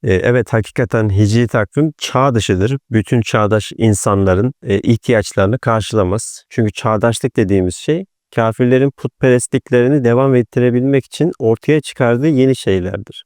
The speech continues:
Bunun için Roma tarihine de bakmak lazım. Romalılar putperest bir toplumdu. Hristiyanlık denilen inanç Romalıların putperestliklerine devam edebilmesi için Hazreti İsa Aleyhisselam'ın öğretilerinin değiştirilmiş, tamamen saptırılmış haliyle ortaya çıkarılmıştır.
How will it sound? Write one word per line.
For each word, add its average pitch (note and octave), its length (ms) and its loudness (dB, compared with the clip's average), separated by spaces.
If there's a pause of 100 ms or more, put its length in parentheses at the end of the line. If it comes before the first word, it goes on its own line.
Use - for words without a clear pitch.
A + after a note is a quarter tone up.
Bunun G3+ 140 2
için D3+ 180 0
Roma D3+ 300 2
tarihine C3+ 440 2
de B2+ 120 2
bakmak G2+ 420 -4
lazım. F#2+ 340 -2
Romalılar A#2 480 2
putperest - 640 -2
bir G2+ 100 0
toplumdu. F#2+ 720 -6 (140)
Hristiyanlık A2+ 720 0
denilen G#2+ 400 2
inanç A2 440 -2 (100)
Romalıların A#2+ 560 2
putperestliklerine A2+ 1080 -2
devam A#2 300 2
edebilmesi A2+ 640 0
için C3 300 -6
Hazreti A#2+ 380 0
İsa C3+ 220 0
Aleyhisselam'ın A2+ 800 0
öğretilerinin A#2 760 2 (120)
değiştirilmiş, A2+ 760 0
tamamen B2 480 0
saptırılmış C3 760 -2
haliyle F#2+ 400 0
ortaya G2 440 -2
çıkarılmıştır. F2+ 800 -6